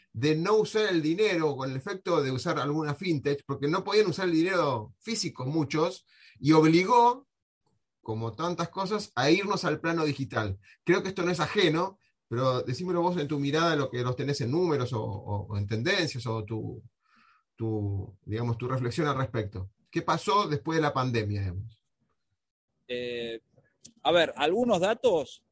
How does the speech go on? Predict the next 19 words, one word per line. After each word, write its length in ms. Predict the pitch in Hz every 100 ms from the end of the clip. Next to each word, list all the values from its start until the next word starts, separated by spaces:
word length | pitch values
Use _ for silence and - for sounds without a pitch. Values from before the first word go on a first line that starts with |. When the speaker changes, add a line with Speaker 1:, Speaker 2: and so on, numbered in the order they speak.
| _ _ _
Speaker 2:
eh, 300 | 127 120 117 -
justo 440 | 208 - 202 170
los 180 | 147 175
tengo 240 | 185 185 175
ahí 220 | 170 208
porque 960 | - 160 - 147 139 131 127 127 123 - _ _ _ _ _ -
hoy 120 | 143
terminamos, 640 | 143 135 139 156 156 139
eh, 720 | 123 120 117 117 117 117 117 - -
este, 260 | 117 -
el 120 | - 120
programa 440 | 135 170 180 170
y 320 | 147 135 131 -
teníamos 680 | 131 139 151 151 147 131 - -
ahí 380 | 117 135 135 127
algunas 320 | 117 139 135
reflexiones 880 | 127 - - - 151 147 135 120 -
y 40 |
demás. 300 | 123 110 -